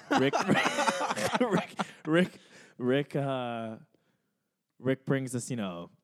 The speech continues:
downtown. We meet some shady characters. Rick, Rick knows the rule book. He really does, but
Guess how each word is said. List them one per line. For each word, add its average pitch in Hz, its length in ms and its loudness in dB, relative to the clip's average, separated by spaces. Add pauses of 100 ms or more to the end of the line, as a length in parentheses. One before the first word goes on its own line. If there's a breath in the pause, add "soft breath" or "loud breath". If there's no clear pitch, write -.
(200)
downtown. 117 680 -6
We 117 100 -2
meet 113 140 -4
some 107 120 -10
shady 110 420 -2
characters. 101 960 -4
Rick, 147 320 4
Rick 156 340 4
knows 170 300 6
the 147 100 2
rule 131 240 6
book. 98 280 -4
He 113 120 -4
really 131 280 2
does, 123 300 4
but 104 220 -6